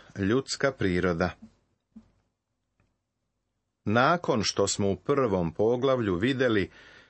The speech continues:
kako je Hristos uzvišen, sada u drugom poglavlju dolazimo do njegove ljudske prirode. Postao je čovek,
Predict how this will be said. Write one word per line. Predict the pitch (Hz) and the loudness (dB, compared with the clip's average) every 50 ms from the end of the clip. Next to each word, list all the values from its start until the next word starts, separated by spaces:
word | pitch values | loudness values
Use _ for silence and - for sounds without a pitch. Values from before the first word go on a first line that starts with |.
| _ _ | _ _
kako | - 127 131 127 - - 123 | 0 0 0 0 0 0 0
je | 107 92 | 0 0
Hristos | 85 - - 117 127 131 - - - - 101 90 - - - - | -2 -2 -2 0 0 0 0 -4 -2 -2 -2 -2 -2 -6 -6 -2
uzvišen, | 113 120 139 135 151 151 - - 90 - - - 87 80 - - _ _ _ _ _ _ _ _ _ _ _ _ _ _ _ _ _ _ _ - | 0 0 0 0 0 0 0 0 0 0 0 0 -2 -2 -4 -10 _ _ _ _ _ _ _ _ _ _ _ _ _ _ _ _ _ _ _ -8
sada | - - 175 180 202 202 185 | -4 -2 0 0 2 2 2
u | 139 110 | 2 0
drugom | 92 90 127 170 175 139 104 90 85 85 | 0 0 0 0 2 2 0 0 0 0
poglavlju | - 110 117 131 143 135 156 156 147 151 151 156 | 2 2 2 2 2 2 2 2 2 2 0 0
dolazimo | 135 113 107 113 120 123 123 117 123 123 123 123 | 2 2 2 4 4 2 2 2 2 2 2 2
do | 123 120 135 131 | 2 2 0 2
njegove | 123 107 104 101 101 113 107 101 104 101 92 - _ _ _ _ _ | 2 2 2 2 2 0 2 2 2 0 0 -2 _ _ _ _ _
ljudske | 98 98 107 104 - - - - - 95 - | -2 0 0 -2 -2 -6 -6 -2 -2 -2 -2
prirode. | - 104 104 107 110 113 113 113 101 90 80 - _ _ _ _ _ _ _ _ _ _ _ _ _ _ _ _ _ _ _ _ _ _ _ _ _ _ | -2 -2 0 2 2 2 2 2 0 0 -4 -6 _ _ _ _ _ _ _ _ _ _ _ _ _ _ _ _ _ _ _ _ _ _ _ _ _ _
Postao | 107 110 110 - - - - 113 110 107 | 0 0 0 0 -2 -2 0 0 2 2
je | 107 104 101 | 2 0 -2
čovek, | - - - 131 127 117 92 85 - - - - - | -2 -2 0 0 2 2 0 0 -2 -4 -12 -18 -18